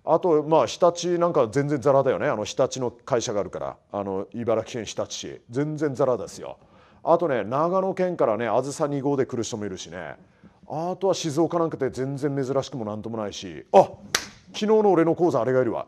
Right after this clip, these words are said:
岩手県から来てます。夜行バスで。え、嘘なしで。岩手県から来てますよ。あ、生で。えー、すごいでしょ？やっぱりそういう人たちは気合も入ってるからね、受かりやすいんですよ。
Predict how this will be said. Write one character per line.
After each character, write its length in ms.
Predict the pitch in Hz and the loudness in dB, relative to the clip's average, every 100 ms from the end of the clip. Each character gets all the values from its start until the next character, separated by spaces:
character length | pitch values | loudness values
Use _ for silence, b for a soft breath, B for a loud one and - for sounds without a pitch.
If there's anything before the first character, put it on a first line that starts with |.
| - | 0
岩 240 | 175 185 | 4 6
手 100 | 185 | 4
県 160 | 180 160 | 0 0
か 100 | 127 | 0
ら 60 | |
来 60 | 101 | -2
て 80 | 87 | -10
ま 80 | |
す。 100 | - | -6
夜 140 | 127 113 | -4 -2
行 180 | 120 104 | -2 -2
バ 140 | 92 | -4
ス 80 | - | -8
で。 140 | 64 - _ _ _ _ _ - - _ - | -14 -16 _ _ _ _ _ -20 -20 _ -2
え、 80 | 135 | 0
嘘 320 | 123 110 135 | 0 -4 -4
な 100 | 113 | -4
し 100 | 98 | -8
で。 140 | 65 - _ | -14 -16 _
岩 240 | 139 143 139 | -2 0 2
手 120 | 143 | 2
県 180 | 147 131 | 0 -2
か 80 | 110 | -4
ら 80 | |
来 80 | 90 | -6
て 40 | 104 | -14
ま 100 | 82 | -16
す 100 | - | -16
よ。 140 | - _ _ _ _ _ _ _ | -18 _ _ _ _ _ _ _
あ、 160 | 135 | -2
生 300 | 107 143 135 92 | 2 0 0 -4
で。 160 | 67 _ _ _ _ _ _ _ _ _ _ | -10 _ _ _ _ _ _ _ _ _ _
え 40 | 107 | -6
ー、 260 | 123 127 | -2 -2
す 140 | 117 175 | 0 6
ご 80 | |
い 60 | 185 | 6
で 20 | |
し 80 | 113 | 6
ょ？ 240 | 87 85 - _ _ _ | 0 0 -6 _ _ _
や 80 | 135 | -2
っ 40 | 143 | 2
ぱ 60 | |
り 60 | 135 | 2
そ 240 | - 170 | 2 2
う 40 | 175 | 2
い 80 | |
う 60 | 180 | 2
人 220 | 175 180 | 0 -6
た 180 | - 175 | -4 -4
ち 80 | 185 | -2
は 80 | - | -4
気 180 | - | 0
合 140 | 160 165 | 2 2
も 80 | 151 | 0
入 140 | 160 | -2
っ 20 | |
て 100 | 160 | -2
る 80 | 170 | -2
か 80 | 160 | 0
ら 100 | 117 | -2
ね、 100 | 104 | -2
受 100 | 117 | -2
か 140 | 165 | 2
り 80 | 165 | 4
や 80 | 165 | 2
す 100 | 180 | 0
い 40 | |
ん 40 | 131 | -8
で 80 | |
す 100 | 101 | -8
よ。 200 | 82 62 | -8 -10